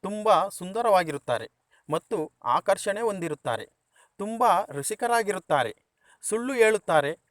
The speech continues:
ಆದರೆ ನಟನೆ ಮಾಡುವುದಿಲ್ಲ ಮತ್ತು ಫ್ರೆಂಡ್ಸ್ ಜೊತೆ ಚಾಟ್ ಮಾಡಲು ಇಷ್ಟಪಡುತ್ತಾರೆ. ನವೆಂಬರ್ ತಿಂಗಳಿನಲ್ಲಿ ಹುಟ್ಟಿದವರು. ನಂಬಿಕೆ ಉಳ್ಳಂಥವರು, ವಿಶ್ವಾಸ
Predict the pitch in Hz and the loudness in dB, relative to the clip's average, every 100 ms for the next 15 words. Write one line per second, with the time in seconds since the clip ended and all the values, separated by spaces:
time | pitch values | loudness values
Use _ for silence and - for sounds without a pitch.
0 | - 139 160 185 160 147 135 110 170 208 | 0 2 4 2 0 -4 -8 -4 -2 -2
1 | 190 170 156 139 120 110 _ _ _ _ | 0 2 2 2 -2 -4 _ _ _ _
2 | _ _ 151 170 - 143 147 - _ _ | _ _ -4 -4 -2 -2 -2 -6 _ _
3 | 170 214 285 - - _ _ _ _ - | -4 -2 0 -2 -6 _ _ _ _ -14
4 | 139 156 226 156 151 _ _ _ - 160 | -6 -2 2 2 0 _ _ _ -2 4
5 | 196 233 190 160 190 160 - - 139 - | 4 4 0 0 0 -4 -6 -16 -10 -2
6 | 190 196 151 - 120 110 - _ _ _ | 0 0 -4 0 0 0 -8 _ _ _
7 | _ - - - _ _ - _ _ 135 | _ -20 -20 -20 _ _ -20 _ _ -2
8 | 151 226 233 220 - 190 170 151 139 143 | 2 2 2 0 0 -6 -2 -2 -4 -8
9 | 214 131 _ _ _ 202 - 196 139 113 | -8 -10 _ _ _ -14 -10 -4 0 -2
10 | 104 _ _ _ _ _ _ _ _ - | -4 _ _ _ _ _ _ _ _ -10
11 | 151 196 226 - 240 185 175 170 147 135 | -6 -6 -6 -2 0 0 -4 -4 -2 0
12 | 127 131 - _ _ _ _ _ 151 170 | 0 -2 -4 _ _ _ _ _ -12 -10
13 | - 233 240 240 | 0 4 4 4